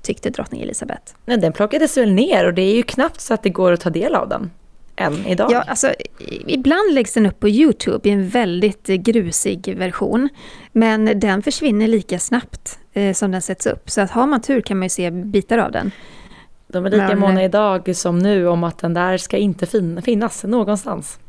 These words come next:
Speaker 1: Mm, verkligen.
Speaker 2: Ja, och det ska ju sägas också att prins Philip var ju en hårt arbetande kunglighet i hela sjuttiofyra år. Eh, han genomförde över tjugotvåtusen uppdrag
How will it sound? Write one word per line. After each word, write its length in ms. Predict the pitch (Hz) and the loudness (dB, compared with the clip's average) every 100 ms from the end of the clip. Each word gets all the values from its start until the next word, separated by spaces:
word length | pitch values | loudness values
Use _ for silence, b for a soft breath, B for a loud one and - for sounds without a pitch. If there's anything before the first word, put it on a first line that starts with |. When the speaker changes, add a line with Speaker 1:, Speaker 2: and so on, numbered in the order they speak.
| - - | -20 -12
Speaker 1:
Mm, 300 | 185 170 170 - | -8 -8 -8 -12
verkligen. 520 | 254 254 - 196 226 - B B B B B B - _ - | -12 -12 -10 -10 -10 -14 B B B B B B -20 _ -2
Speaker 2:
Ja, 80 | 220 | 0
och 60 | |
det 60 | 233 | 0
ska 140 | 233 | 0
ju 80 | 254 | 0
sägas 380 | 240 254 262 269 | 2 4 4 2
också 180 | 208 190 | 0 0
att 200 | 185 - 208 | -2 -6 -4
prins 200 | 208 190 | -2 2
Philip 240 | 233 262 | 2 2
var 220 | 202 180 226 | 2 2 4
ju 100 | 277 | 4
en 280 | 269 220 - | 2 0 -4
hårt 420 | 180 190 180 - | -2 2 2 0
arbetande 500 | 185 170 175 175 170 | 0 0 0 -2 -4
kunglighet 520 | - 170 160 165 160 | -2 -2 0 -2 0
i 60 | 170 | 0
hela 220 | 175 170 | 0 0
sjuttiofyra 640 | - - 180 202 180 170 | -6 -6 -6 -2 0 2
år. 400 | 170 175 208 254 - | 2 2 2 0 -4
Eh, 240 | - 170 170 | -10 -8 -4
han 140 | 185 | -2
genomförde 540 | 185 180 175 190 180 | -2 -2 -2 -2 0
över 300 | 185 180 180 | 2 2 0
tjugotvåtusen 840 | 175 185 - 202 202 - 185 175 185 | 0 -2 -4 -2 0 0 -4 -2 -4
uppdrag 540 | 175 - 175 170 185 | -6 -4 -2 0 -2